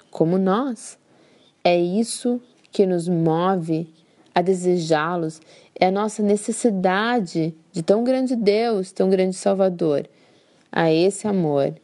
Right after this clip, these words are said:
o homem que foi crucificado. Essas são as coisas que Deus, o Espírito Santo, usa para quebrar nossos corações e nos mover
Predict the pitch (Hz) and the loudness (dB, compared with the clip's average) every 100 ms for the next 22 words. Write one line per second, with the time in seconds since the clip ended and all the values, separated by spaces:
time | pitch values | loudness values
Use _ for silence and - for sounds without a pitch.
0 | _ _ _ _ _ - 165 165 180 202 | _ _ _ _ _ 0 2 4 2 0
1 | 185 180 - 170 165 160 170 170 - 139 | -2 -4 -2 0 0 -2 -12 -8 -2 0
2 | 139 160 _ _ _ 165 185 220 226 233 | 0 -4 _ _ _ 4 4 2 -2 0
3 | 220 - 190 160 151 151 - - - _ | 0 0 0 2 0 -4 -8 -18 -20 _
4 | - 170 151 151 143 139 139 - - 202 | -2 -2 2 2 2 -2 -6 -6 0 0
5 | 220 226 220 - 170 147 156 175 _ _ | 0 -4 -8 0 0 0 -6 -10 _ _
6 | _ 208 196 185 165 147 - _ _ _ | _ 0 2 2 0 -4 -4 _ _ _
7 | - 156 147 147 147 - _ _ _ - | -2 0 2 -2 -2 -6 _ _ _ -2
8 | 147 147 165 190 185 180 185 - 165 165 | 2 2 0 -4 -6 -6 -8 0 0 0
9 | - 151 143 143 - - - - 160 165 | -6 -4 -2 -4 -6 -20 -12 0 2 2
10 | 170 185 180 151 143 | 2 0 0 0 0